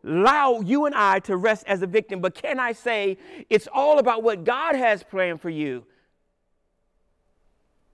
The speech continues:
not what he would try to distract us with. See, this is the reason why you and I need to be discipled.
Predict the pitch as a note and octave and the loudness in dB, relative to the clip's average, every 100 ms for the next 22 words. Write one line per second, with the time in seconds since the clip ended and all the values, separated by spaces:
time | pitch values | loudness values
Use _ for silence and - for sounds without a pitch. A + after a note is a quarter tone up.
0 | _ _ _ _ _ _ _ _ - C#3+ | _ _ _ _ _ _ _ _ -4 -2
1 | C#3+ - C3 C3 A#2+ - _ _ _ _ | -2 -4 0 0 0 -6 _ _ _ _
2 | _ _ _ _ _ _ D3 C3 A#2 C3+ | _ _ _ _ _ _ -6 -6 -4 -4
3 | A#2+ A2 A2+ - A#2+ - A2+ - A2 - | -4 -6 -12 -8 -8 -8 -12 -10 -12 -8
4 | C#3 C3+ D3 C#3 B2 B2+ A#2+ A#2+ A#2+ A2+ | -6 -4 -6 -8 -8 -8 -8 -4 -4 -4
5 | C3 B2 A#2+ B2+ A#2+ A2+ _ _ _ _ | -6 -6 -4 -4 -4 -8 _ _ _ _
6 | _ _ _ _ _ - A#2+ A#2 A2+ A2 | _ _ _ _ _ -8 -8 -6 -10 -10
7 | G#2 G#2+ - _ _ _ _ _ _ _ | -10 -10 -16 _ _ _ _ _ _ _
8 | _ _ _ _ _ _ _ _ B2 - | _ _ _ _ _ _ _ _ -20 -8
9 | A#2+ G#2+ - A2 | -6 -6 -8 -20